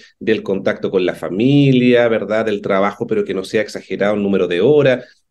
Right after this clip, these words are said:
Hay, hay, hubo varios elementos ahí que estamos hablando del año dos mil diez, que llamó mucho la atención de Naciones Unidas cuando se presentó este caso, y fue ahí cuando Naciones Unidas tomó protagonismo y, entre otras cosas, estableció el día veinte de marzo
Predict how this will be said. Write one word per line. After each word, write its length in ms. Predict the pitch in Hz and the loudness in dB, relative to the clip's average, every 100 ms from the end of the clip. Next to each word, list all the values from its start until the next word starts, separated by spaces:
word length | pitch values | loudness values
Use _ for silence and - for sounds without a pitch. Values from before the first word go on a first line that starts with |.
| _ | _
Hay, 220 | 123 139 139 | -2 -2 -2
hay, 160 | 123 - | -4 -2
hubo 220 | 135 147 | 0 2
varios 420 | 151 175 143 110 | 0 2 2 2
elementos 480 | 110 110 123 123 113 | 2 2 2 2 0
ahí 240 | 104 113 127 | 0 0 0
que 240 | 107 95 | -2 -2
estamos 220 | - 104 | -4 -4
hablando 260 | 110 123 101 | -2 -2 0
del 80 | 98 | 0
año 200 | 98 92 | 0 -2
dos 120 | 90 | -4
mil 220 | 101 127 | -4 -4
diez, 500 | 185 143 143 - - - | 0 0 0 -8 -20 -6
que 160 | 131 | -2
llamó 240 | 135 139 151 | 0 0 2
mucho 280 | 208 214 | 2 2
la 100 | 226 | 0
atención 360 | 190 147 139 254 | 2 0 0 2
de 80 | 240 | 2
Naciones 340 | 143 143 139 | 0 -2 0
Unidas 300 | 127 127 147 | 0 0 0
cuando 240 | 143 135 131 | 0 -2 -2
se 120 | 120 | -6
presentó 420 | 110 113 101 143 | -6 -6 -4 -4
este 200 | 170 165 | -4 -4
caso, 320 | - 147 180 - | -4 -4 -6 -6
y 100 | 139 | -6
fue 280 | 143 165 | -2 0
ahí 300 | 160 214 185 196 - _ _ - | 2 0 -2 -6 -14 _ _ -4
cuando 240 | 131 127 | 0 2
Naciones 320 | 120 135 143 | 2 0 0
Unidas 340 | 139 135 147 143 | 2 2 0 0
tomó 480 | 123 123 175 202 139 | 0 2 4 2 2
protagonismo 760 | 123 113 110 123 143 147 165 | 0 0 0 0 0 -2 -2
y, 340 | 131 135 147 139 | -2 0 0 -2
entre 240 | 104 110 | -2 0
otras 220 | 120 135 | 0 -2
cosas, 320 | - 131 139 139 | -6 -4 -4 -4
estableció 640 | 123 101 90 - - 240 | -4 -6 -6 -8 -4 -2
el 80 | 262 | 0
día 200 | 160 127 | 0 2
veinte 300 | 123 123 123 | 0 0 2
de 100 | 110 | 2
marzo 420 | 92 - - | 0 -4 -6